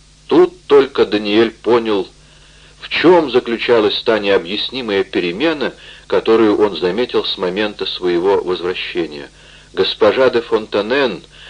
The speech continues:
разглядывала себя, не зная, что думать,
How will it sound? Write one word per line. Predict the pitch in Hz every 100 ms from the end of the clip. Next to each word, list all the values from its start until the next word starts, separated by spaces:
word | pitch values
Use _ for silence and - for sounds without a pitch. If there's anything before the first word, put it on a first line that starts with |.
| - -
разглядывала | 104 104 101 110 147 143 127 120 107
себя, | - 87 117
не | 117 107
зная, | 80 101 120 110
что | - 107
думать, | 95 95 135 113 80 -